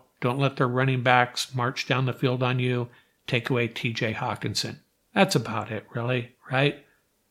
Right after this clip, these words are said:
If someone can think of a fourth key, good for you.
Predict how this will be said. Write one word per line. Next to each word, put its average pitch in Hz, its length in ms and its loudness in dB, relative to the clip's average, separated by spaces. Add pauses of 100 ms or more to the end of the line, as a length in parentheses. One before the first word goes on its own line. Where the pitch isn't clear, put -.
(100)
If 147 100 0
someone 151 300 4
can 127 200 -2
think 127 220 -2
of 131 60 -8
a 117 60 -4
fourth 123 420 -4
key, 127 400 -2 (680)
good 139 160 -2
for - 120 -8
you. 113 340 -2